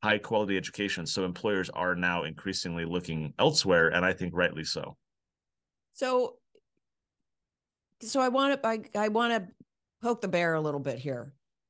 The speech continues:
Speaker 2: um, because my theory is it's, it's the mediocrity is actually the, um, deterrent. It's a deterrent.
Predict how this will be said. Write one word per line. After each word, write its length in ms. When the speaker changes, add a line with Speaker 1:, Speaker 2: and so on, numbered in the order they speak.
Speaker 2:
um, 380
because 340
my 260
theory 480
is 400
it's, 300
it's 360
the 180
mediocrity 840
is 220
actually 1000
the, 460
um, 500
deterrent. 760
It's 200
a 60
deterrent. 800